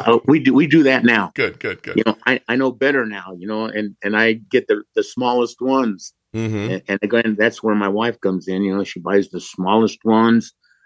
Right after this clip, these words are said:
Speaker 1: Uh, they're not the huge one, uh, and,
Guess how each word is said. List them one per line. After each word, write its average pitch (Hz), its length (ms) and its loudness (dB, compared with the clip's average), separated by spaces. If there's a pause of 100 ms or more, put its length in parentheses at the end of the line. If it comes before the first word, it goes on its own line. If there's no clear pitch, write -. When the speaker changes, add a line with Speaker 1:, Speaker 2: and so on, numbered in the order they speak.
(120)
Speaker 1:
Uh, 90 280 -4 (640)
they're 101 160 -4
not 101 200 -2
the 101 100 -4
huge 110 400 2
one, 107 360 2
uh, 95 280 -6 (500)
and, 98 340 -4